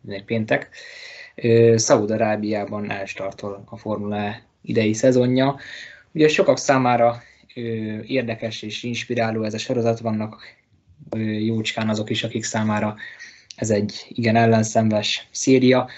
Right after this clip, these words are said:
Ugyanakkor ab-, a-, abból a szempontból mindenképpen egy előny, hogy van ez a sorozat, hogy már januárban láthatunk rendes formula versenyzést. Nem tudom, hogy Dani, neked mi a véleményed a Formula E-ről,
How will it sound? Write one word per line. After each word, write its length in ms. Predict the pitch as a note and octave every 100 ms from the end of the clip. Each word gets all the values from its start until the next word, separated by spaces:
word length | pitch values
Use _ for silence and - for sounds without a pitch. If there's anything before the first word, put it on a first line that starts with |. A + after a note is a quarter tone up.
| - - _
Ugyanakkor 640 | C3 C3 B2 - C3+ C3 -
ab-, 280 | C3+ B2+
a-, 300 | C3+ C#3+ C3+ C3+
abból 220 | C#3 C#3+
a 60 | C#3
szempontból 400 | D3 C#3 C3 B2+
mindenképpen 540 | B2+ A#2+ A#2+ A2+ A#2
egy 140 | A2+
előny, 500 | A#2 A#2 A2 G#2 G#2 _
hogy 320 | _ - A2
van 140 | A2 A2+
ez 120 | A2
a 40 |
sorozat, 420 | G#2+ - A2+ A2 A2
hogy 120 | A2+
már 260 | A#2 A2+
januárban 440 | A2 A2 G#2+ G#2 G#2+
láthatunk 400 | A2 - A2 A2
rendes 320 | A#2 A2 G#2+
formula 340 | - A2 G#2+
versenyzést. 720 | G#2+ A#2+ A#2 A#2+ A#2 B2 A#2+ - - - - - - _ _ _
Nem 320 | - A2+ A#2
tudom, 260 | G#2+ A2+ G#2+
hogy 120 | G#2
Dani, 140 | A2
neked 220 | A2 A2 A2
mi 120 | A2
a 60 |
véleményed 460 | G#2+ A2+ G#2+ G#2+ G#2
a 40 |
Formula 420 | G#2+ A#2 G#2+ G#2+ G#2+
E-ről, 480 | A#2+ B2+ C#3 D3